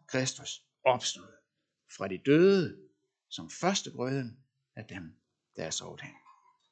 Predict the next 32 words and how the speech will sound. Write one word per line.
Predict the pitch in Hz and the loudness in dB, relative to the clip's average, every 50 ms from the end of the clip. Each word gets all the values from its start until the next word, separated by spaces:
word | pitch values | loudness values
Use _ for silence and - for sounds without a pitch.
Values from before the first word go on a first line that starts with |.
| _ _ _ _ _ _ _ _ _ _ _ _ _ _ _ _ _ _ _ _ _ _ _ - | _ _ _ _ _ _ _ _ _ _ _ _ _ _ _ _ _ _ _ _ _ _ _ -14
Det | - 90 | -12 -10
er | 87 90 | -10 -10
Herrens | 85 82 85 - - | -10 -10 -10 -10 -10
ord. | 71 65 62 52 _ _ _ _ _ _ _ _ _ _ _ _ _ - | -10 -12 -14 -16 _ _ _ _ _ _ _ _ _ _ _ _ _ -16
Amen. | - 60 58 - - - - - _ _ _ _ _ _ _ _ _ _ _ _ _ _ _ _ _ _ _ _ _ _ _ _ - - - _ _ _ _ 185 _ _ _ _ _ _ _ _ _ _ _ _ 370 370 _ _ 359 _ _ _ _ _ _ _ _ _ _ _ _ _ _ _ - | -16 -14 -14 -14 -14 -14 -16 -16 _ _ _ _ _ _ _ _ _ _ _ _ _ _ _ _ _ _ _ _ _ _ _ _ -12 -12 -12 _ _ _ _ _ _ _ _ _ _ _ _ _ _ _ _ _ _ _ _ _ _ _ _ _ _ _ _ _ _ _ _ _ _ _ _ _ 6
H | 170 | 8
C | 170 | 10
Andersen, | 175 151 165 185 190 - - - - - - - - - - - _ _ - | 12 12 12 10 8 6 2 -2 -8 -14 -16 -20 -20 -20 -20 -20 _ _ -4
vores | 113 113 120 120 - | -2 0 0 0 -2
danske | - 117 135 143 - - 120 | 0 0 0 0 0 -2 -4
forfatter, | - 113 - 120 120 127 123 | -6 -4 0 2 4 4 4
som | 113 - 95 90 | 0 -4 -8 -6
vi | 90 95 | -6 -6
er | |
stolte | 98 - 110 104 107 - | -6 -4 -4 -4 -4 -6
af, | - - - _ _ _ _ _ - | -8 -12 -14 _ _ _ _ _ 4
han | 131 151 151 | 8 10 10
har | 151 | 10
skrevet | 151 - 175 165 156 151 143 | 10 10 8 8 8 8 12
mange | 156 170 190 208 190 | 12 12 12 12 10
skønne | - - - 156 160 180 185 170 156 139 123 110 101 - | 8 10 10 10 10 10 10 10 10 8 6 4 0 -6
fortællinger | - 110 - 196 208 196 156 127 107 | -4 2 8 8 8 10 8 4 2
og | 110 107 - | 0 0 0
eventyr, | 131 135 151 160 151 139 - 139 127 | 0 2 2 2 2 -2 -2 -4 -2
blandt | 120 120 123 127 | -2 -2 -2 0
andet | 139 165 170 | -2 -2 -2
det | 160 147 143 | -2 0 2
her | 147 139 123 | 4 2 2
med | 113 110 104 101 90 - _ _ _ _ _ _ - | 2 -2 -6 -8 -12 -18 _ _ _ _ _ _ -8
Den | 117 113 | -6 -6
grimme | 101 98 107 120 127 117 - - | -4 -4 -2 -2 -2 -4 -6 -8
ælling. | 104 101 107 98 82 - | -10 -8 -8 -10 -12 -16